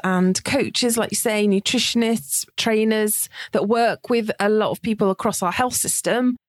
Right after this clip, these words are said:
helping people move more or get started from scratch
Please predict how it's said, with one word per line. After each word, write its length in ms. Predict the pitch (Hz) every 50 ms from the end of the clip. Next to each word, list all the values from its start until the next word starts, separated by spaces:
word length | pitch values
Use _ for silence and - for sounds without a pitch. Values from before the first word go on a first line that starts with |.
| _ _ -
helping 300 | 226 240 226 240 226 214
people 220 | 220 226 226 214
move 260 | 208 220 233 240 226 226
more 220 | 240 233 233 220 127
or 60 | 190
get 200 | 190 220 - 190
started 680 | - - 254 226 233 240 233 - - 240 226 226 214 -
from 420 | - - - 208 196 190 196 190
scratch 680 | - - - - 277 277 262 240 - - - - -